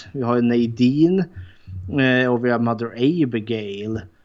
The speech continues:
Eh, och vi har, eh, andra mindre kvinnliga karaktärer som vi inte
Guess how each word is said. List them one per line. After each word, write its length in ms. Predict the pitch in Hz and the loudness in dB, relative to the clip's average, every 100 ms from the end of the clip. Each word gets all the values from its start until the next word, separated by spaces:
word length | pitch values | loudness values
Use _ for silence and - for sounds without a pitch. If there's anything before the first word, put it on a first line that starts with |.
| _ - | _ -8
Eh, 500 | 139 127 120 117 120 | -2 2 2 2 0
och 160 | 123 123 | 0 0
vi 60 | |
har, 300 | 120 117 117 120 | 2 0 -2 -4
eh, 760 | 117 123 127 120 110 117 143 | -8 -16 -12 -10 -8 -6 0
andra 380 | 135 117 127 135 | 4 4 2 0
mindre 600 | 120 135 170 160 127 113 | 0 0 0 0 0 -2
kvinnliga 400 | - 123 110 107 | -2 -2 0 -4
karaktärer 600 | 113 107 101 117 107 104 | -4 -6 -4 -4 -2 -4
som 200 | 101 113 | -6 -6
vi 60 | 107 | -4
inte 360 | 107 101 - | -6 -6 -4